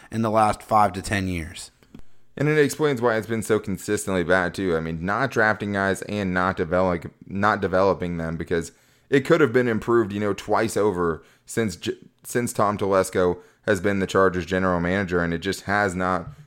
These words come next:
Speaker 2: been a priority. So I think Daniel Popper's absolutely right. I mean, you build good offensive lines through the draft. Almost every team in the N F L that has a good offensive line has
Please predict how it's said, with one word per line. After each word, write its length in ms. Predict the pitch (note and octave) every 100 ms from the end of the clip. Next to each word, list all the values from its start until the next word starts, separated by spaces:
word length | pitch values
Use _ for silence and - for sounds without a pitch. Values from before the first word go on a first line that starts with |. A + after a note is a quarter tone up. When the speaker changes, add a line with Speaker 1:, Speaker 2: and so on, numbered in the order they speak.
| _
Speaker 2:
been 160 | G#2+ G#2+
a 100 | F#2+
priority. 580 | - F#2 F2+ G2+ E2+ E2
So 160 | -
I 120 | F2+ F#2
think 180 | G#2
Daniel 300 | F#2+ G2 F#2+
Popper's 340 | G2 G2 F#2 F2+
absolutely 400 | F#2 - F#2 F2
right. 260 | F2 G2+
I 60 | E2+
mean, 280 | E2+ E2 D#2+ _ _
you 140 | A2+
build 380 | A2 A#2 A#2 G2
good 180 | A2+ G#2+
offensive 440 | G#2 G2+ G2+ F#2
lines 240 | F#2+ F#2 -
through 160 | F#2+
the 40 | F2
draft. 380 | E2+ F2 F2 -
Almost 240 | G2+ F#2+
every 240 | F#2+ G2+ G2
team 220 | G2+ G2
in 80 | F#2+
the 100 | F#2
N 100 | F#2
F 120 | F2+
L 80 | F2
that 100 | F2
has 240 | G2+ A2+
a 60 | G2
good 160 | G2
offensive 420 | F#2+ F#2 F2+ F2+
line 320 | F2 F2 F2 F2 _ _ -
has 340 | A#2+ A#2 G#2